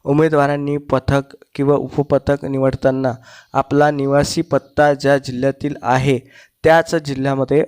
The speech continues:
अर्ज करायचा आहे व त्या तालुक्यातील नजीकचे पथक किंवा उपपथक निवड करावे. तसेच पोलीस स्टेशन निवड करताना आपला निवासी पत्ता ज्या पोलीस स्टेशनच्या अंतर्गत येतो तेच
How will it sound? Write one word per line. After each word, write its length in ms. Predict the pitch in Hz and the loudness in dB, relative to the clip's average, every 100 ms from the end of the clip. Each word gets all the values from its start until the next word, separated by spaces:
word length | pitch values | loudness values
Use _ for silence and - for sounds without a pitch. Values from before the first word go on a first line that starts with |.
| - | -2
अर्ज 240 | 127 135 | -4 0
करायचा 580 | 147 143 120 120 - 143 | -2 0 -2 -2 0 0
आहे 320 | 131 135 143 147 | 2 0 0 -2
व 160 | 143 | -2
त्या 280 | 143 147 151 | -2 0 0
तालुक्यातील 680 | 151 127 127 131 135 - 147 | 0 -2 -2 -4 -4 -2 -4
नजीकचे 640 | 139 127 120 135 - 147 135 _ _ _ - | -2 -4 -2 -4 -2 -2 -2 _ _ _ -2
पथक 320 | 143 - 160 - - _ | 0 0 -2 -4 -20 _
किंवा 220 | 143 139 143 | -4 0 0
उपपथक 680 | 131 143 139 135 143 139 143 | -2 -6 -2 -2 -2 -2 -4
निवड 340 | 135 127 131 | -2 -2 -2
करावे. 400 | - 147 160 123 - _ _ _ - | 0 2 2 0 -8 _ _ _ -12
तसेच 340 | 151 165 - - - | -2 -2 -2 -10 -4
पोलीस 260 | 151 156 170 | -2 0 0
स्टेशन 360 | 160 143 156 | -2 0 -2
निवड 380 | 156 143 135 139 | -2 -2 0 0
करताना 640 | 143 131 - 135 135 127 107 - - _ | 0 -4 -2 -4 -2 -2 -4 -10 -20 _
आपला 360 | 135 135 151 151 | -2 0 2 0
निवासी 500 | 147 139 156 165 202 | 0 -2 -2 -2 -6
पत्ता 420 | 190 151 - 151 | -4 -6 -2 -4
ज्या 200 | 147 165 | 0 -2
पोलीस 340 | 160 147 139 143 | -2 -6 -8 -8
स्टेशनच्या 580 | 147 135 139 139 143 - | -10 -8 -8 -6 -6 -4
अंतर्गत 520 | 131 123 135 131 135 - | -6 -2 -2 0 -2 0
येतो 540 | 135 143 - 131 - - - _ _ - | 0 2 2 0 -2 -20 -20 _ _ -2
तेच 300 | 165 180 - | 0 0 -2